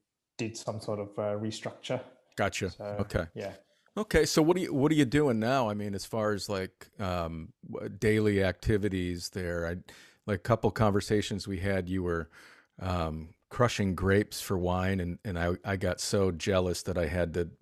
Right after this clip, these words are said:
Speaker 2: pop a cork and have a, have, have a glass of wine. And then the other, I think the other day we spoke and you were doing something with olives. So I, I might, <laughs> it sounds awesome, man, but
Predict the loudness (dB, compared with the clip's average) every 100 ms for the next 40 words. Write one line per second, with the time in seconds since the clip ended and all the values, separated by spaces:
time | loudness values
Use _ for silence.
0 | _ _ _ _ 2 2 2 0 4 4
1 | 2 -2 0 -2 -4 -6 -6 0 2 2
2 | 2 4 2 0 -2 -2 -2 -6 -12 -18
3 | -20 -20 -8 -2 4 6 8 8 10 8
4 | 6 2 2 2 0 4 4 4 2 0
5 | 0 -4 -2 -2 0 -2 -2 0 0 0
6 | 2 0 2 0 0 0 0 2 0 -4
7 | -8 -6 -6 -8 -2 2 2 2 0 2
8 | 2 0 0 2 2 2 -4 -4 -4 -6
9 | -4 -12 -6 0 2 2 4 4 4 4
10 | 2 2 0 0 0 0